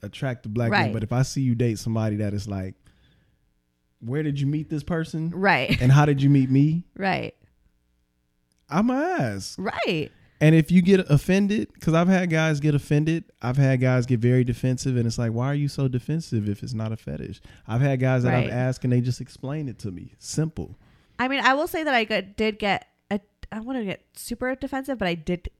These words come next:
Speaker 2: kinda get defensive 'cause I was like, "I'm not trying to fetish," 'cause I, I,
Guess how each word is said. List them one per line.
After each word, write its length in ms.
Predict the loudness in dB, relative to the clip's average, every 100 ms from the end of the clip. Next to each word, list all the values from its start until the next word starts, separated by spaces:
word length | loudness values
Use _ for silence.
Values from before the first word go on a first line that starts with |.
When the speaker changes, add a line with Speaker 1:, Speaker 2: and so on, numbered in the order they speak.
| _
Speaker 2:
kinda 280 | -6 -4 -4
get 200 | -4 -4
defensive 420 | -4 -6 -6 -8
'cause 100 | -4 -4
I 20 |
was 100 | -2
like, 160 | -4 -6 _
"I'm 120 | -10 -8
not 280 | -8 -8 -10
trying 220 | -14 -8 -8
to 60 |
fetish," 440 | -8 -4 -4 -4 -10 -6
'cause 100 | -2
I, 140 | -2
I, 120 | 0